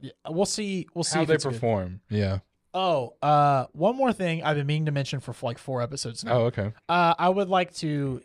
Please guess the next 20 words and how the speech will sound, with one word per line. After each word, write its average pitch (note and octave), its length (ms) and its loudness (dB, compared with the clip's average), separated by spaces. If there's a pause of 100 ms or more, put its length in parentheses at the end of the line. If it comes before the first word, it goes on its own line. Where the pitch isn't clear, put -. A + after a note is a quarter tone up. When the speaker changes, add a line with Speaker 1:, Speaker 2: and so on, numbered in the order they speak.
(220)
Speaker 1:
say, C3 480 -2
this C#3+ 140 -6
is - 60 -12
going C3 200 -2
long, A2+ 260 -6
I'm A2 100 -10
sorry, - 300 -10 (240)
uh, D3 440 2 (320)
that C#3+ 380 0
Checo's E3+ 400 2
not C3+ 240 -2
the C#3 100 -4
worst C3+ 280 -2
driver C3+ 300 2
out B2 140 0
of A#2 60 -4
the A#2+ 120 -6
top A#2+ 260 -6
three A#2 160 -12
teams. B2 440 -14